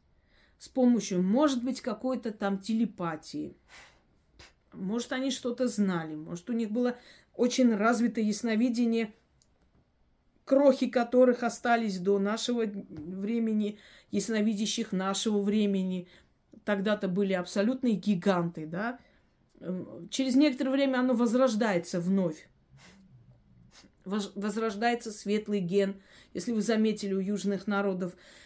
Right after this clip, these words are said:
у кавказских народов начинают рождаться светлые дети, голубоглазые дети, светлый ген опять начинает возрождаться.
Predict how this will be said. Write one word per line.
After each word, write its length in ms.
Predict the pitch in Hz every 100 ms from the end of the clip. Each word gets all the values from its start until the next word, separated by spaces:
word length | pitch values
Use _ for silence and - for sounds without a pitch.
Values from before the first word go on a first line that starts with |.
| -
у 80 | 175
кавказских 640 | 202 190 - 196 - 196
народов 420 | 202 185 190 180
начинают 420 | 180 175 - 185 185
рождаться 480 | 180 180 175 -
светлые 640 | 190 - 185 175 180 190 185
дети, 320 | 180 175 175
голубоглазые 840 | 175 185 175 170 170 170 170 175
дети, 300 | 175 180 175
светлый 440 | - 180 175 175 180
ген 280 | 175 180
опять 360 | 175 175 180 175
начинает 380 | 180 175 175 175
возрождаться. 640 | 175 175 170 175 170 -